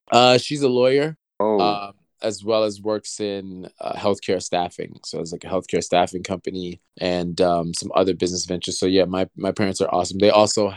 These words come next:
Speaker 1: are pastors together. So
Speaker 2: Oh,
Speaker 1: my
Speaker 2: that's cool.
Speaker 1: mom and dad are pastors. So that, that influences some of my speeches.
Speaker 2: <laughs>
Speaker 1: <laughs> And also,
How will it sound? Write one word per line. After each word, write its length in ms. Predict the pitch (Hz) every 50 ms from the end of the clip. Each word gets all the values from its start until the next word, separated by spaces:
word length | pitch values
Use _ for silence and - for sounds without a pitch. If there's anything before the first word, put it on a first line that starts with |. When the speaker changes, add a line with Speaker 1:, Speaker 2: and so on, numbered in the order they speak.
| - _ _
Speaker 1:
are 360 | - 92 95 92 90 90 87 - -
pastors 560 | - 110 101 104 101 - - 95 87 82 -
together. 480 | - 92 80 - - - 76 73 - - _ _ _
So 100 | - 180
Speaker 2:
Oh, 200 | 180 170 156 139
Speaker 1:
my 80 | 127 147
Speaker 2:
that's 120 | 180 - _ _ -
cool. 240 | 120 113 110 120 - _ _ _ _
Speaker 1:
mom 280 | - 101 95 92 92 95
and 60 | 92
dad 140 | 95 90 90
are 60 | 90
pastors. 440 | - 104 92 90 90 - - 90 -
So 120 | - 98
that, 340 | 95 104 107 101 92 101 98
that 300 | 101 107 110 113 110 - -
influences 520 | - 110 104 - 117 113 113 107 - 107 -
some 140 | 120 113 107
of 100 | 104 95
my 160 | 120 117 110
speeches. 720 | 104 - - - 156 175 165 - - 127 113 101 92 - - -
Speaker 2:
<laughs> 40 | _ _ -
Speaker 1:
<laughs> 1000 | - 117 - - 123 - - 117 113 123 110 113 - 135 131 131 139 123 117 117 107 - -
And 160 | 123 127 120 -
also, 500 | 127 147 135 - 143 127 120 113 -